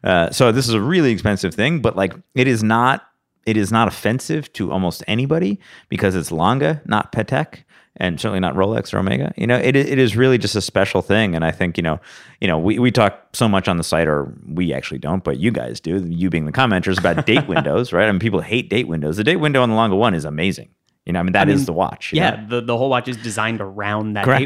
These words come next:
Speaker 2: date window.
Speaker 1: Yeah, and, and by the way, it's nice having a date on your watch,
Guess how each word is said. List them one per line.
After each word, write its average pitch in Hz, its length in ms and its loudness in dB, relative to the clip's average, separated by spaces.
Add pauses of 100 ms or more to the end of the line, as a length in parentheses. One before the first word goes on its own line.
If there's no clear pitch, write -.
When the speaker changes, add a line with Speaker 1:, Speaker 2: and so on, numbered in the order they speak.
Speaker 2:
date - 20 -12
window. 104 180 -10
Speaker 1:
Yeah, 135 200 0
and, 117 160 2
and 120 120 4
by 131 160 4
the 127 80 4
way, 131 360 2
it's - 180 -2
nice 143 220 2
having 101 200 2
a 95 40 2
date 131 180 4
on 80 140 2
your 58 80 -8
watch, - 320 -10